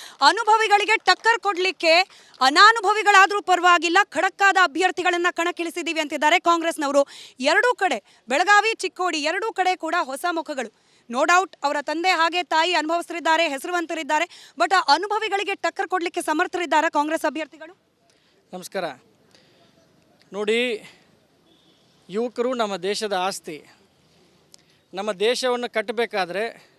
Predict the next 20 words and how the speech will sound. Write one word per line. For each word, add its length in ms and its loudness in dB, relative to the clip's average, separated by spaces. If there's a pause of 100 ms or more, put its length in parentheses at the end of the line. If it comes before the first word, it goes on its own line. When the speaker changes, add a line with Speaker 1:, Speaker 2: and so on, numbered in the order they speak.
(140)
Speaker 2:
ಯುವಕರಿಗೆ 440 -6
ನಾವು 140 -4
ಅವಕಾಶಗಳನ್ನ 580 -6
ಕೊಡಬೇಕು. 500 -10 (920)
ನಮ್ಮ 280 0
ರಾಷ್ಟ್ರೀಯ 400 -2
ವರಿಷ್ಠರು, 500 -2 (320)
ನಮ್ಮ 200 -8
ರಾಜ್ಯದ 320 -2
ವರಿಷ್ಠರು 520 -4
ಅಳುದು 440 -4
ತೂಗಿ 540 -8 (840)
ನಮ್ಮ 260 -2
ಜಿಲ್ಲೆಯ 400 2
ಭವಿಷ್ಯಕ್ಕಾಗಿ, 720 -2
ನಮ್ಮ 240 -4
ರಾಜ್ಯದ 360 -2
ಭವಿಷ್ಯಕ್ಕಾಗಿ 600 -6
ಯುವ 260 -2
ನಾಯಕರಿಗೆ 580 -4